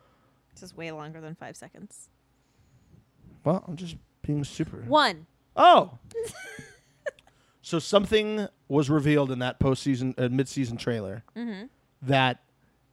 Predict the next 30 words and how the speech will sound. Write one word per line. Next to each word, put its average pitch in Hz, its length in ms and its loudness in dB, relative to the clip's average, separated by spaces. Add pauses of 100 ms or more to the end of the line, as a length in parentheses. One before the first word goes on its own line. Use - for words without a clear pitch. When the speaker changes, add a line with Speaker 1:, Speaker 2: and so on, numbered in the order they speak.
(260)
Speaker 2:
I 131 100 4
got 135 220 2
really 135 420 4
pumped 131 380 -2
about, 156 340 0
even 135 300 0
though 123 360 0
I 117 160 -2
was 110 160 -6
spoiled 117 640 -6
that 110 180 -10
they 95 260 -10 (120)
told 131 480 -2 (100)
what 139 200 -2
they 143 80 4
were 147 100 4
gonna 147 180 2
do. 170 300 2 (420)
Speaker 1:
Yeah. 202 460 -12
Speaker 2:
Did 139 160 2
you 147 160 8
see 160 300 2
it 196 120 0 (120)
or 131 160 2
hear 147 240 4
Speaker 1:
I 185 40 2
Speaker 2:
it? - 40 0
Speaker 1:
can't 480 140 -10
remember. 330 520 -8
Speaker 2:
Okay. 175 300 2